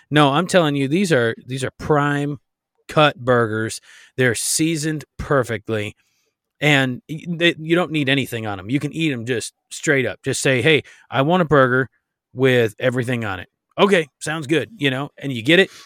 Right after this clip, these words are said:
and you just bite into it. It's, it's delicious.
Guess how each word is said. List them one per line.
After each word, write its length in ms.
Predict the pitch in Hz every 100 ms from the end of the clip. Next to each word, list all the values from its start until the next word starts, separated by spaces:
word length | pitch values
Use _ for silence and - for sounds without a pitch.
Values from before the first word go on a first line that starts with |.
| _ _ _ -
and 140 | 131
you 80 | 107
just 200 | 131 -
bite 220 | 139 135
into 180 | 139 131
it. 60 | 147
It's, 140 | 127
it's 220 | 160 170
delicious. 800 | - 101 95 113 160 - - -